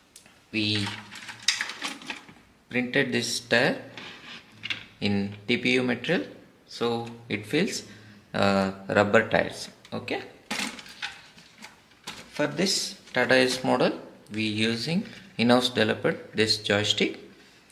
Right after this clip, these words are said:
This also three D printed case, and for this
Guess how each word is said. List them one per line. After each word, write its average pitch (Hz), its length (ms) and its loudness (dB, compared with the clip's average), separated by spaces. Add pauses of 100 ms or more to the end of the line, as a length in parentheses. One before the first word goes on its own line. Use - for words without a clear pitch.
(320)
This 104 200 -4
also 127 300 2
three 117 300 2
D 127 80 2
printed 127 420 0 (960)
case, - 420 0 (400)
and 117 340 2 (1080)
for 123 160 0
this 131 340 0